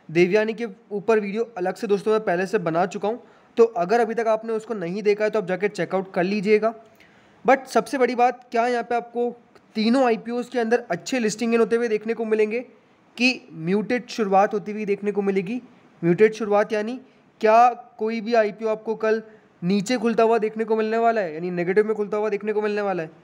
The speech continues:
तो आपके सारे दोस्तों जो भी क्वेश्चंस है उसका इस वीडियो में आपको आंसर पता चलेगा, तो वीडियो को पूरा आप ज़रूर देखिएगा। फ्रेंड्स, चैनल से नए जुड़े हैं आप तो चैनल को सब्सक्राइब कर लीजिएगा।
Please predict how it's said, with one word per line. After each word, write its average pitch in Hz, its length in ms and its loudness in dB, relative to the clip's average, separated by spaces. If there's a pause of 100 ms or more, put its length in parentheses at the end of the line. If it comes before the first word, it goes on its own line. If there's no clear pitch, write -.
(300)
तो 214 60 6
आपके 214 160 2
सारे 233 460 2 (300)
दोस्तों 208 260 -6
जो 214 140 0
भी 233 80 -6
क्वेश्चंस 208 460 -2
है 208 140 4
उसका 190 260 -2
इस 190 200 0
वीडियो 196 180 2
में 196 80 2
आपको 190 220 0
आंसर 180 300 -2
पता 180 200 -6
चलेगा, 175 380 -4 (380)
तो 240 80 2
वीडियो 233 300 0
को 269 120 -4
पूरा 240 340 0
आप 240 240 0
ज़रूर 214 260 -6
देखिएगा। 220 400 -4 (440)
फ्रेंड्स, 247 400 -2
चैनल 214 320 -2
से 247 120 -8
नए 220 200 -6
जुड़े 220 200 -2
हैं 220 160 -4
आप 226 240 -6
तो 220 80 0
चैनल 202 340 0
को 214 120 0
सब्सक्राइब 185 640 -2
कर 214 80 -2
लीजिएगा। 202 480 0